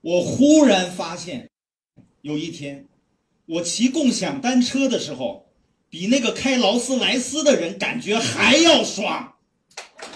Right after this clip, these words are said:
你能理解吗？实际上你要的不是开什么车，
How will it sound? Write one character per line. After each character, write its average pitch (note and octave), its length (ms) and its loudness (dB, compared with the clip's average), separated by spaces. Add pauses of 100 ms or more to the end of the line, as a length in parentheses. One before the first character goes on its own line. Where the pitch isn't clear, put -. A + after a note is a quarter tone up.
(420)
你 G#3 100 0
能 C#4+ 160 6
理 C#4 200 6
解 A#3+ 180 2
吗？ C3+ 180 -6 (1300)
实 C#4+ 280 -2
际 D#4+ 160 2
上 B3+ 260 4
你 A3 120 -2
要 C#4+ 200 4
的 A3 180 -2
不 A#3+ 140 -4
是 C4+ 140 -2
开 C4+ 320 -4
什 G#3 160 -6
么 A#3+ 120 -4
车， B3+ 580 -8